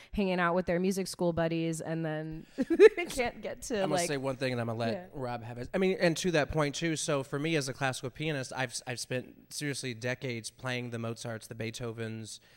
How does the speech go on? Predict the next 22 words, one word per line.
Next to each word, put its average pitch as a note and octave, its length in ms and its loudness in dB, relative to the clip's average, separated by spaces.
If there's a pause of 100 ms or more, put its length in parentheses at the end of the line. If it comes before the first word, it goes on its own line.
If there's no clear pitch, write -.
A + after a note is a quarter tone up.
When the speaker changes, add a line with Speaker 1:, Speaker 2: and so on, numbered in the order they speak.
(180)
Speaker 2:
My D3 80 -6
favorites C3+ 400 -6
were, B2 140 -6
you C3+ 160 -6
know, A#2 80 -4
Debussy A#2+ 480 -8
and A#2+ 100 -10
Ravel A2+ 440 -8
and G#2+ 140 -14
Stravinsky A2+ 540 -14
and A2 80 -14
all A2 80 -14
that G#2+ 120 -16
type A2 180 -18
of G#2+ 60 -18
stuff, G#2+ 260 -14
and G#2+ 100 -14
Shostakovich. G#2+ 640 -10
I A2+ 60 -8
love C3+ 320 -2
those, A2 320 -6
but B2+ 440 -2